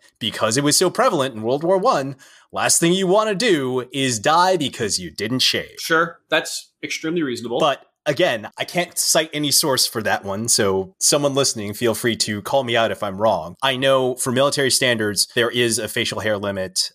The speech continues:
Speaker 1: I don't know if Winters was adhering to it at the time or if that was just, like, his general fastidiousness. And I didn't think about this, and I love that I'm hearing about this from you because as someone who's not in the military, I had my excuse for it already. It's like, "Oh, he's shaving 'cause he does,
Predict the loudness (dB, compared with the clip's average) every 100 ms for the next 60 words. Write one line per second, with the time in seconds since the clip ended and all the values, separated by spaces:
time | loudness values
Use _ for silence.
0 | -2 -2 -2 -4 -4 -2 -4 -8 -8 -8
1 | -6 -6 -6 -8 -6 0 0 0 -4 -6
2 | -4 -4 -6 -4 -2 -2 -2 -4 -4 -6
3 | -10 -10 -8 -8 -6 -8 -10 -12 -10 -8
4 | -6 -6 -6 -8 -14 -10 -4 -2 0 0
5 | 2 0 2 2 4 2 0 -6 _ -4
6 | 0 2 0 0 0 0 0 0 -2 -2
7 | 0 2 0 0 0 2 2 0 -4 -4
8 | -4 -2 0 0 0 0 0 -4 -4 -6
9 | -6 -8 -8 -4 -4 0 0 2 2 0
10 | -2 -2 -2 0 0 -2 -8 -4 0 0
11 | 0 -2 -4 -8 _ _ -2 0 0 0
12 | 0 0 -2 -2 -6 -8 -12 -14 -4 -2
13 | -2 -2 -2 -2 -8 -6 -8